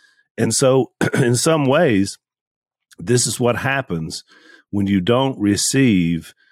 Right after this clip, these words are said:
your kingship or your royalty with mercy. It's, it, you, you walk away from the responsibility of it. And,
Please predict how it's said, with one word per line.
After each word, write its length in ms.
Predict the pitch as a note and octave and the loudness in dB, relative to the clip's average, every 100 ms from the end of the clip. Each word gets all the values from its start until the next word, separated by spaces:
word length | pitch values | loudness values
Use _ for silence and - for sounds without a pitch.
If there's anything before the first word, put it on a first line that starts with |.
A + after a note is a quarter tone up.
| _ _ - | _ _ -8
your 200 | G2+ F2 | -6 -6
kingship 800 | - C#3 C3+ A#2 - F#2+ F2 - | -2 0 0 0 -2 0 0 -4
or 140 | F2 | -6
your 140 | E2+ E2+ | -6 -4
royalty 720 | E2+ A#2+ A#2 E2+ F2+ E2 D#2+ - _ _ _ _ _ | 0 2 2 0 -2 -4 -6 -14 _ _ _ _ _
with 220 | - C#3 | -6 -4
mercy. 480 | A#2 D#3 D#3 - - _ _ _ _ _ _ _ | -2 -2 -2 -6 -14 _ _ _ _ _ _ _
It's, 360 | - G#2 F#2+ - - | -4 -4 -2 -8 -8
it, 180 | G2 G#2 - | -4 -4 -4
you, 320 | F2 G#2+ G2+ | -4 -2 -2
you 160 | A#2 G#2 | 0 0
walk 300 | A2 B2+ - | 2 0 0
away 240 | G#2+ A#2 | 0 0
from 160 | A2+ G#2 | 0 -4
the 80 | G2 | -4
responsibility 880 | F2+ G#2+ G2+ F2+ G2 B2+ B2+ - E2 | -4 -4 -4 -4 -4 -2 -2 -4 -4
of 180 | D#2 | -6
it. 80 | D2+ - | -10 -8
And, 140 | G2+ | -6